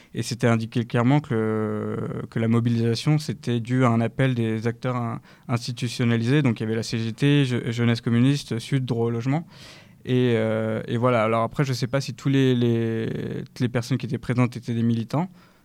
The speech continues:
Je ne pense pas. Euh, mais voilà, c'est, c'est, c'est des gens qui défendaient des problématiques liées à leur, euh,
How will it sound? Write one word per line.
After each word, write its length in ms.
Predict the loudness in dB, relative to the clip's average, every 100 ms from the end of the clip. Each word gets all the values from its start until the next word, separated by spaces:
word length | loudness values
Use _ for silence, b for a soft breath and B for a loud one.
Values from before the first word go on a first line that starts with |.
| -8
Je 120 | -2
ne 100 | 0
pense 220 | 0 -4
pas. 280 | -2 0 0 B B B B B -14 -4
Euh, 560 | -2 0 0 -2 -2
mais 200 | 2 2
voilà, 220 | 4 4
c'est, 220 | 4 0 -4
c'est, 500 | -2 -2 0 -2 -4
c'est 160 | -2
des 100 | 2
gens 140 | 2 2
qui 100 | 2
défendaient 380 | 0 2 2
des 80 | 2
problématiques 640 | 0 0 2 2 0 -6
liées 260 | -2 0 2
à 140 | 2
leur, 220 | 0 0 -2
euh, 220 | -2